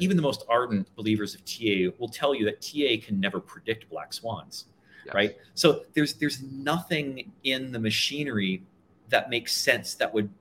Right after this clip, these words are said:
Speaker 1: drive the price. And comparing to past cycles, if this is being held up, if this number is being buoyed by primarily retail holders, maybe some small whales,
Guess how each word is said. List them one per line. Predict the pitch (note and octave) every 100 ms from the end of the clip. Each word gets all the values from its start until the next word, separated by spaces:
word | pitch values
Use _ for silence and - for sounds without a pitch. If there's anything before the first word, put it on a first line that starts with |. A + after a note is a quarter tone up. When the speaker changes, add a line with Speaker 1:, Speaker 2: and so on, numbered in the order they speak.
| _ _
Speaker 1:
drive | - A2 G2 G2 F2+
the | -
price. | - G2 - - -
And | G#3+ D3+ C#3 - _ -
comparing | - D#3 G3 F3 D#3 D#3
to | - C3 - _
past | - C#3+ - -
cycles, | - C4 - C#3+ D#3 - - _ _ _ _ _ _ -
if | D#3+
this | A3 D#4+
is | -
being | G#3+ D#3+
held | D#3 D#3+ D#3
up, | D#3 D3+
if | -
this | G3 D#3
number | D3+ C#3+
is |
being | A2+ B2 G#2+
buoyed | A#2+ C3+ C3+ F#2
by | G2 F2+ F2+ - _ _ _ _ _ _ _ -
primarily | B2 A2 A2 B2+ A#2+ G2+ - _ _ _ G#2+
retail | A2 A2+ A2+ G2
holders, | G#2+ G2+ G2 G2 F#2+ G#2
maybe | G#2+
some | G#2+ G#2
small | - F#2+ F#2 G2
whales, | F#2+ F#2 F#2 F#2 -